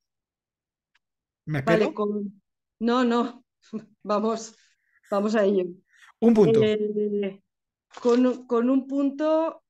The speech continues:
Speaker 2: eh, El tiempo perdido.
Speaker 1: Vale.
Speaker 2: Eh, dos puntos,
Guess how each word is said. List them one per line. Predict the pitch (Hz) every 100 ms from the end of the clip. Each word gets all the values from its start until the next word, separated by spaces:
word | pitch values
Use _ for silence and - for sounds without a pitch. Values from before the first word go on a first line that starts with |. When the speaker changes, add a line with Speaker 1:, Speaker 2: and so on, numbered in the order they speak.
| _ -
Speaker 2:
eh, | 220 214 214 214 214 202 208 202 196 196 190 190 180 _ _ _ _
El | 226 226
tiempo | 247 262
perdido. | 269 247 254 269 311 - - _ _ _ - _ _
Speaker 1:
Vale. | 127 120 185 330 - _ _ _ _ _ _ _ _ _ _ _ _ _ -
Speaker 2:
Eh, | 233 226 226 220 220 220 220 220 214 _ _ _
dos | 247 247 247
puntos, | 285 277 277 302 311 320 311 - -